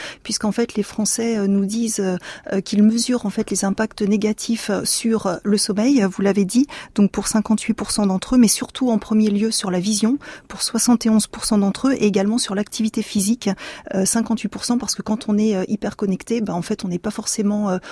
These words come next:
en mouvement, à moins de marcher, mais là, on peut être, euh, aussi dans une logique de chute. Donc, euh, voilà, ça empêche, euh, euh, les bonnes fonctions, euh, de la santé de, de fonctionner. Et puis, euh, il note également, euh, des fonctions, euh, positives, malgré tout, de l'hyperconnexion,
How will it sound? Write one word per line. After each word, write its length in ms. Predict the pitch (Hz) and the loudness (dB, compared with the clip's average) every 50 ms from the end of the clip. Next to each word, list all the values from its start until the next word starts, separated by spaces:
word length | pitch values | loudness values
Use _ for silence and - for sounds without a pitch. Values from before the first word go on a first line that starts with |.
| - - - | -18 -8 -2
en 140 | - 214 | 2 4
mouvement, 340 | 202 202 190 180 - 208 247 - | 4 4 4 2 0 -2 -2 0
à 80 | - 180 | 0 0
moins 160 | 185 196 208 | 2 2 0
de 100 | 208 - | 0 -2
marcher, 360 | 196 185 190 - - - 214 | -2 -2 -2 -2 -2 0 0
mais 120 | 208 190 180 | 0 0 2
là, 160 | 180 190 196 | 0 0 0
on 140 | 196 190 175 | 0 -2 -2
peut 140 | - - 196 | -2 -2 -2
être, 260 | 190 190 - - - | -2 -4 -4 -4 -2
euh, 140 | 190 185 175 | -2 0 0
aussi 260 | 185 180 - - 202 | 0 -2 -2 -4 -4
dans 100 | 202 190 | -4 -4
une 160 | 180 - 185 | -4 -2 -2
logique 300 | 185 185 - - 185 185 | -2 -2 -4 -4 -6 -4
de 100 | - 180 | -4 -4
chute. 360 | 160 - - 254 262 - 208 185 - - - - - - | -2 -2 -2 -2 -2 -2 -4 -6 -6 -8 -14 -16 -10 -6
Donc, 340 | 196 180 185 190 175 - - | -4 -2 -2 -2 -2 -2 -2
euh, 480 | 196 180 175 175 170 170 175 170 - - | -2 0 0 0 0 -2 -2 -2 -4 -2
voilà, 260 | - 202 185 190 196 | 0 0 0 0 0
ça 420 | - - - 180 170 160 160 - - | -2 -2 -4 -4 -4 -4 -6 -4 -2
empêche, 520 | - 202 190 - 226 226 240 - - - 202 | 0 0 0 0 0 0 0 0 -2 -2 -2
euh, 160 | 190 175 175 - - - - - - - | -2 -4 -4 -6 -10 -14 -18 -14 -10 -6
euh, 200 | 185 175 180 185 | -4 -4 -4 -2
les 160 | 170 175 180 | 0 0 0
bonnes 240 | 175 185 220 233 233 | 2 4 4 4 4
fonctions, 640 | - - - 220 202 - - - 226 226 226 214 | 2 2 0 0 0 0 -2 -2 0 0 0 0
euh, 40 | 196 | 0
de 120 | 185 185 190 | 0 0 -2
la 100 | 190 190 | -2 -2
santé 380 | - - 196 180 - 226 226 | -4 -4 -4 -4 -2 -2 -2
de, 180 | 208 202 190 180 | -2 -2 -2 -4
de 100 | 170 190 | -4 -4
fonctionner. 540 | - - 208 190 - - 202 196 226 277 - - - - - | -4 -2 -2 -2 -2 0 2 2 2 2 0 -4 -12 -14 -4
Et 140 | - 226 202 | 0 0 0
puis, 420 | - - - - 240 247 247 240 220 | 0 -2 -2 0 2 4 4 6 4
euh, 160 | 202 196 196 - | 4 2 2 2
il 160 | - 214 202 208 | 2 2 4 4
note 420 | 208 202 196 202 214 240 240 - | 4 4 4 4 4 4 2 0
également, 520 | 220 185 208 202 202 202 220 233 247 240 | 0 0 2 2 4 4 4 4 4 4
euh, 100 | 220 196 | 2 2
des 160 | 190 170 202 196 | 2 0 0 0
fonctions, 540 | - 214 208 190 - - - 226 233 233 | 0 0 0 0 0 -2 0 0 2 2
euh, 80 | 202 190 | 2 0
positives, 640 | 165 - 262 262 240 226 214 - - 226 254 262 220 190 | 0 0 0 0 0 0 -2 0 0 0 0 0 0 0
malgré 360 | 185 196 180 - - - 190 | 0 -2 -2 -2 -4 -4 -4
tout, 180 | - - - | -4 -4 -4
de 100 | 233 220 | -2 0
l'hyperconnexion, 840 | 208 190 190 - 202 196 - - 214 208 208 - - - - 254 294 | 0 0 0 -2 -2 -4 -2 2 2 4 4 4 2 2 4 2 2